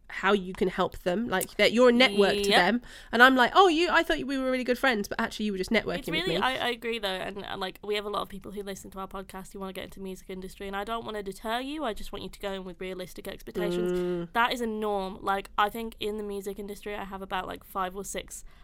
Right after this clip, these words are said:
Speaker 2: actual friends, like, people I would consider my best friends, ride or die. Sophie being one of them, obviously. How rude would that
Speaker 1: Aye.
Speaker 2: be <laughs> if I just
Speaker 1: <laughs> Yeah,
Speaker 2: said
Speaker 1: yeah,
Speaker 2: it
Speaker 1: yeah.
Speaker 2: wasn't
Speaker 1: You were like, "So, so, so, so, so, so." <laughs>
Speaker 2: Oh, yeah, it's like Becky and Katie and Linda and,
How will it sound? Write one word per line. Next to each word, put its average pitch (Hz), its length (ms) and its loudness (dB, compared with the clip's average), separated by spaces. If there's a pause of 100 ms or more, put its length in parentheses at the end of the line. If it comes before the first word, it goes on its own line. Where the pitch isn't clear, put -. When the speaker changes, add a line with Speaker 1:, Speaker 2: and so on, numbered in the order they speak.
(240)
Speaker 2:
actual 208 720 2
friends, 185 440 -6
like, 190 200 -10
people 226 300 -8
I 214 180 0
would 202 140 -10
consider 196 360 -10
my 190 160 -4
best 190 340 -8
friends, 185 400 -8
ride 202 300 -2
or 190 80 -6
die. 185 320 -4 (320)
Sophie 220 460 -2
being 202 240 0
one 190 160 0
of 170 80 -8
them, 185 160 -6
obviously. 185 460 -4
How 202 160 -2
rude 208 180 -2
would - 0 -
that 196 240 2
Speaker 1:
Aye. 196 100 4
Speaker 2:
be 165 80 6
<laughs> - 100 2
if 494 220 12
I 554 140 12
just 554 120 0
Speaker 1:
<laughs> 622 60 4
Yeah, 480 80 12
Speaker 2:
said 587 120 12
Speaker 1:
yeah, 466 100 12
Speaker 2:
it 427 80 10
Speaker 1:
yeah. 427 200 12
Speaker 2:
wasn't - 200 -6
Speaker 1:
You 370 80 12
were 311 80 12
like, 240 180 10
"So, 285 220 10
so, 269 240 10
so, 285 260 8
so, 240 160 2
so, 240 200 4
so." 220 520 4
<laughs> - 60 2 (840)
Speaker 2:
Oh, 339 40 6
yeah, 330 540 4
it's - 180 -8
like 311 120 -4 (300)
Becky 262 580 0
and 240 160 -8
Katie 233 640 -2
and 226 220 0
Linda 214 320 -2
and, 208 560 -2